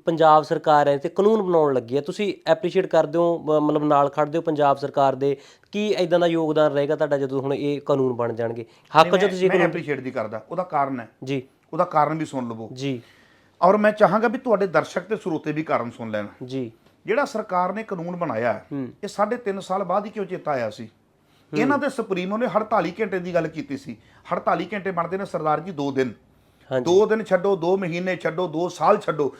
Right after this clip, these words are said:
Speaker 1: ਜੀ।
Speaker 2: ਹੁਣ ਸਾਢੇ ਤਿੰਨਾਂ ਸਾਲਾਂ ਬਾਅਦ ਹੁਣ ਵੀ ਪਤਾ ਕਿਉਂ ਆਇਆ? ਇਤਰਾਜ਼ ਨਾ ਕਰਿਆ ਜੇ। ਜੇ ਤਰਨ ਤਾਰਨ ਇਲੈਕਸ਼ਨ ਨਾ ਹੁੰਦਾ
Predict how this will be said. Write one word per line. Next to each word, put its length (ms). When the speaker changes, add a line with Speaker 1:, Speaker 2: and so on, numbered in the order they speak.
Speaker 1:
ਜੀ। 140
Speaker 2:
ਹੁਣ 80
ਸਾਢੇ 460
ਤਿੰਨਾਂ 460
ਸਾਲਾਂ 440
ਬਾਅਦ 600
ਹੁਣ 100
ਵੀ 100
ਪਤਾ 240
ਕਿਉਂ 240
ਆਇਆ? 340
ਇਤਰਾਜ਼ 340
ਨਾ 100
ਕਰਿਆ 300
ਜੇ। 200
ਜੇ 120
ਤਰਨ 380
ਤਾਰਨ 420
ਇਲੈਕਸ਼ਨ 440
ਨਾ 300
ਹੁੰਦਾ 480